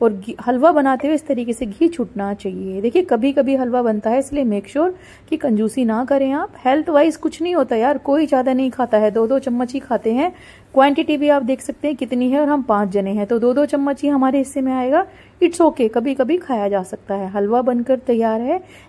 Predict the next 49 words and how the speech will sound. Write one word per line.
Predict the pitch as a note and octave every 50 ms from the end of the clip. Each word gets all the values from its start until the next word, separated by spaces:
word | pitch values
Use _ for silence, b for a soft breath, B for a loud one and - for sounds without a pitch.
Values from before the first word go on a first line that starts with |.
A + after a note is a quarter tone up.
| B -
गैस | G3+ G#3+ A3+ A3 -
की | - D4
फ्लेम | B3+ - C#4+ C#4 C#4 B3+
बंद | C4 C4+ C4 B3
कर | C#4 C4 A#3+
दीजिए | A3+ C4+ B3 A#3 C4+ D#4 F#4+
और | F#4+ E4 D4 -
थोड़ी | - - B3+ B3+ A#3
देर | G#3+ A3+ G#3+
के | G#3+ - A3
बाद | G#3 G#3+ G3+ G3
ही | A3+ A3+
इस | G#3+ A3 -
तरीके | G3+ F#3 G3 G3 - G3
का | - A3+
हो | A#3 A3+ G3+ G3
जाएगा। | F#3+ F#3+ F#3 F#3+ F#3+ F#3+ F#3 F#3 B B B B B B B G#3
रसीला | A3+ A3+ A3+ C#4 C4+ D4 C#4
हलवा | C#4 C#4+ C#4+ C#4 C4+
रहता | C#4 C4+ C4 C4 C4+ C4+
है, | C4 D#4+ F#4
बिल्कुल | D4 B3 A3 G#3+ - A#3+ G#3+
भी | A#3+ A#3+
hard | A#3 A3+ A3 A3+ A3
नहीं | G#3+ G3+ G#3+ A3+ A#3
होता, | A#3 A#3+ A3+ D4+ D#4
जमता | A3+ A#3 A3 G#3+ G#3 G#3 B3+ B3 B3
नहीं | A#3+ A#3 A3
है। | G#3+ G#3 G3+
कई | G#3+ G#3+ A#3
बार | G#3+ A#3+ A#3+ A#3+
आप | A#3+ A3
देखते | G3+ A#3+ A3 A3 - C4+
होंगे | B3+ B3+ A#3+ A#3 C4 F4+ G4 F#4+ B B B B B -
कि | B3+ A#3
सूजी | A#3+ C4 A#3+ A3 B3
का | B3 C#4 A#3+
हलवा | A#3+ A#3+ A#3 A#3+ A#3
रखे | A#3 A3 A3+ - B3+
रखे | A#3 G#3+ A3+ - D#4
hard | E4 C4 A#3 G#3+ G3+ G3+ G3
हो | G#3
जाता | F#3+ G3 F3+ F3+ F3+ G3
है, | F#3+ F#3+
तो | F#3 A3
ये | G#3+ G#3 A3+ A3
ऐसा | A3+ A3 A3 B3+ B3
नहीं | B3 C4 C4 C4+
होगा | C4+ C4 B3 D4+ F#4+